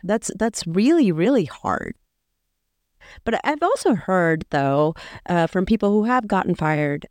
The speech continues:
and then look back and say, "That was probably the best thing that couldn't ha-, that could have happened to me." It's, it's, it's something hard to say at the moment when you're going through it. But did you ever think,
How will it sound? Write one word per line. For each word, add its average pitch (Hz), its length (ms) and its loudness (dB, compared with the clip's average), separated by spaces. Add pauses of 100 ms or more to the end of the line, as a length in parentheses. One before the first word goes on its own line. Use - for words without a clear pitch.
(120)
and 160 520 0
then 220 360 2
look 180 300 0
back 147 400 -2
and 160 160 0
say, 143 600 2 (720)
"That 190 260 0
was 190 220 -2
probably 202 720 0
the 170 140 -2
best - 300 -4
thing 147 180 2
that 131 140 -6
couldn't - 280 -4
ha-, 151 80 -6 (240)
that - 200 -2
could 170 180 -2
have 151 180 -2
happened - 360 -4
to - 100 -10
me." - 80 2
It's, 170 180 -2
it's, - 220 -2 (320)
it's 208 100 -2
something 214 280 0
hard 233 640 -2 (140)
to 226 160 0
say 160 300 0
at 151 120 -2
the 156 80 -2
moment 151 500 2
when 180 120 2
you're 160 140 2
going 151 300 -2
through 156 320 0
it. 226 200 -2 (800)
But 175 720 0 (680)
did 220 220 0
you 214 80 4
ever 175 260 2
think, 165 540 -2